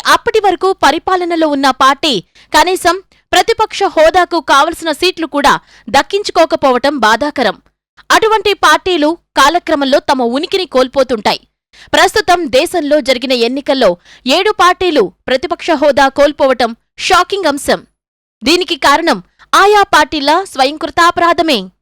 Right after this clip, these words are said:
రాష్ట్రాల్లో ఎక్కడ చూసినా జాతీయ పార్టీలు కానీ, ప్రాంతీయ పార్టీలు కానీ గెలుపు ఓటముల విషయంలో ఒక పార్టీకి పూర్తి మెజారిటీ వస్తే రెండో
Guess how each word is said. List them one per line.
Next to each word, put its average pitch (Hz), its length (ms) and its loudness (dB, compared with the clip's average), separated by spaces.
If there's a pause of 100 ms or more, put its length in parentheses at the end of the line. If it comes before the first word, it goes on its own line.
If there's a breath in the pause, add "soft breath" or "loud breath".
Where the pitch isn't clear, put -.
(560)
రాష్ట్రాల్లో 392 600 2 (200)
ఎక్కడ 381 200 -4 (140)
చూసినా 302 260 -2 (200)
జాతీయ 339 340 0 (100)
పార్టీలు 269 340 0
కానీ, 254 320 0 (180)
ప్రాంతీయ 311 380 0 (120)
పార్టీలు 262 340 -2
కానీ 247 320 -2 (400 soft breath)
గెలుపు 302 260 -2 (120)
ఓటముల 294 320 0
విషయంలో 247 460 -2 (160)
ఒక 339 200 0
పార్టీకి 311 560 -2 (160)
పూర్తి 349 300 -2
మెజారిటీ 277 600 -2
వస్తే 262 240 -2 (420 loud breath)
రెండో 392 280 0